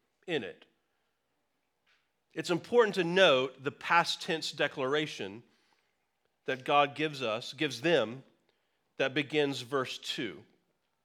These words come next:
"I have loved you," says the Lord. "I have loved you." Walter Kaiser says this claim is the theme of the whole book.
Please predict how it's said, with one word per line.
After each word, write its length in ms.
"I 380
have 480
loved 380
you," 180
says 300
the 80
Lord. 340
"I 120
have 600
loved 280
you." 140
Walter 300
Kaiser 420
says 320
this 240
claim 480
is 160
the 100
theme 320
of 100
the 80
whole 180
book. 400